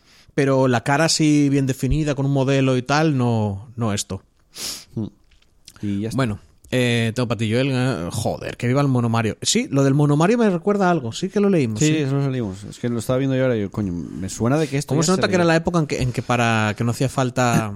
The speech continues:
Speaker 1: <coughs> no hacía falta suscribirse para poder poner comentarios?
Speaker 2: No,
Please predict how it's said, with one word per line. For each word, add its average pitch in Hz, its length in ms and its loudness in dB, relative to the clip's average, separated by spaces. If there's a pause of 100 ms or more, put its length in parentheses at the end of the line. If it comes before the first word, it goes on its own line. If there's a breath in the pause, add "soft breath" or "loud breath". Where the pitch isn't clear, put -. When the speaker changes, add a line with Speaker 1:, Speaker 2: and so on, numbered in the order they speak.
(120)
Speaker 1:
<coughs> - 440 -10 (680 loud breath)
no 120 200 -4
hacía 123 360 -2
falta 127 500 -2
suscribirse 131 540 -2
para 127 160 0
poder 120 180 -2
poner 123 180 0
comentarios? 110 680 -2
Speaker 2:
No, 110 260 -4